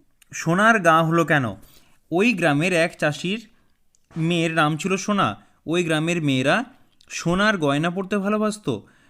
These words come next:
ওই গ্রামের নদীর জলে সোনা পাওয়া গেছে। নদীতে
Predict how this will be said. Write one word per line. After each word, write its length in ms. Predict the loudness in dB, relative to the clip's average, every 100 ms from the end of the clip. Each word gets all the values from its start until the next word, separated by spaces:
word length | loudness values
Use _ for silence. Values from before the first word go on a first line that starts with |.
| _ -6
ওই 240 | -2 0
গ্রামের 440 | 0 -2 0 -2
নদীর 400 | 0 -2 -2 -2
জলে 220 | -2 -2 -2
সোনা 280 | -4 -4
পাওয়া 240 | 0 0 0
গেছে। 380 | -2 -4 -8 -10 _ _ -4
নদীতে 600 | -2 0 -2 -2 -2